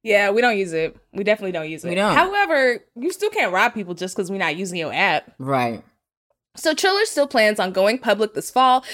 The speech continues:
Speaker 1: but creators in the program say they've yet to be allocated shares of the company. They ain't give 'em shit. David Warren, a twenty-two-year-old dancer and creator, said, "Us, um, as Black creators work twice as hard and three times as hard just to be seen.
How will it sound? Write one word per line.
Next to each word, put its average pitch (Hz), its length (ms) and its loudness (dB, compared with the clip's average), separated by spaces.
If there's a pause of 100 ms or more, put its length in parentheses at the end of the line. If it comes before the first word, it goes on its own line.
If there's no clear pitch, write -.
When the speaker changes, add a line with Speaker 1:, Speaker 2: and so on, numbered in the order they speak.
(140)
Speaker 1:
but 240 100 0
creators 320 480 -2
in 269 60 -2
the 240 60 -2
program 240 360 0
say 202 240 0
they've 180 180 -2
yet 196 260 0
to 269 60 -6
be 220 140 -2
allocated 190 540 0
shares 233 420 2
of 190 80 0
the 190 60 -12
company. 202 320 -2
They 254 80 2
ain't 311 100 0
give 202 100 2
'em - 60 -8
shit. - 480 -2 (220)
David 214 240 6
Warren, 277 420 2
a 214 60 -2
twenty-two-year-old 175 640 0
dancer 254 680 2
and 185 120 -2
creator, 185 300 0
said, 175 300 2
"Us, 262 260 4 (340)
um, 180 440 2
as 196 180 0
Black 208 240 2
creators 180 460 -2
work 175 180 -4
twice 208 280 2
as 277 100 -10
hard 180 240 2
and 170 140 -6
three 226 140 -2
times 202 260 -2
as 180 120 -10
hard 170 220 -2
just 185 260 -2
to 196 60 -6
be 175 100 -8
seen. 156 380 -8